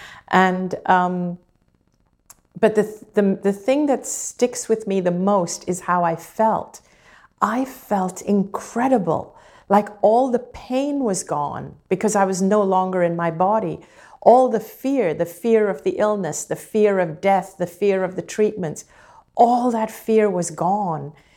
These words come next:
It was just the most incredible feeling. It f-, and it felt like I was enveloped by this feeling of just unconditional love. It was the most incredible feeling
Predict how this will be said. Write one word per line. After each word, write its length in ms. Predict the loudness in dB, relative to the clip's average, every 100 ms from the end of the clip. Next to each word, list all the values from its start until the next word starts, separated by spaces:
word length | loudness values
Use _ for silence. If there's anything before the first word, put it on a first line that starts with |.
| _ 0
It 140 | 2
was 260 | 4 2 -2
just 220 | -2 0
the 80 | 0
most 340 | 0 -2 -4
incredible 840 | -4 -6 -10 -10 -4 -2 0 -2
feeling. 520 | -2 0 2 2 0 -4
It 120 | -6
f-, 380 | -10 -20 _ -4
and 200 | 0 0
it 140 | 0
felt 560 | -4 -4 2 2 2 -2
like 300 | -2 -2 0
I 180 | 0 0
was 380 | 0 -2 -6 _ _ _ _ _ _ 0
enveloped 800 | 4 4 4 4 4 0 -4 -4
by 160 | -2 0
this 240 | -2 -6
feeling 400 | -4 -2 0 0
of 140 | -4
just 380 | -6 -8 -8 -6 2
unconditional 1000 | 4 4 0 -2 0 -2 -4 -2 0 0
love. 600 | 2 2 2 0 -6 -14 _ _ _ _ 0
It 80 | 4
was 160 | 4
the 100 | 4
most 360 | 0 0 -2 -6
incredible 880 | -8 -8 -14 -18 -2 0 2 0 -4
feeling 560 | -6 -6 -6 -8 -10